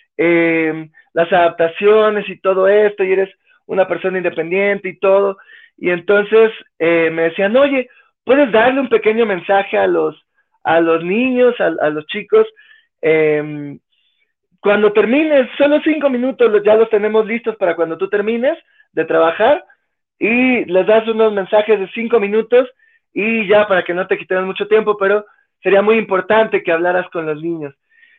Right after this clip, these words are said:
Y, em, pues, a mí me parecía buena idea, em, desde muchos aspectos, ¿no? Pero el principal, el que a mí en ese momento,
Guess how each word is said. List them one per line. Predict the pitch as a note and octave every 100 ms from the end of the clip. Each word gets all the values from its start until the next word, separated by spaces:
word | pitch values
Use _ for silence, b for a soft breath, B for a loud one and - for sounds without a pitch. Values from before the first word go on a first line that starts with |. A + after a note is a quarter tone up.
| b -
Y, | G3+ A#3 B3+ - _ _ _
em, | E3 F3+ F3+ F3 E3 E3 E3 - _ b b b b _
pues, | G#3 A3 G3
a | G#3
mí | A#3+
me | C#4
parecía | C#4 A3 G#3 A#3+ A3+
buena | A3 G#3+
idea, | A#3 A3+ A3+ A#3+ C4 _ _ _ _ _
em, | D#3 F3+ F3 E3+ E3+ E3+ _ _
desde | F#3 G3 F#3 G3 F#3+ F#3+
muchos | F#3+ B3 E4+
aspectos, | C#4+ - A3+ A3 E3+
¿no? | G3+
Pero | G#3+ F#3
el | F3
principal, | F3+ F3+ F3+ - G3+ A3+
el | G3+ D3+ C#3
que | E3
a |
mí | D#3 F3 F#3+ F3 _ b b b - -
en | E3 F3
ese | F#3+ A#3
momento, | G3+ F3 F#3 F#3+ G3+ G3 -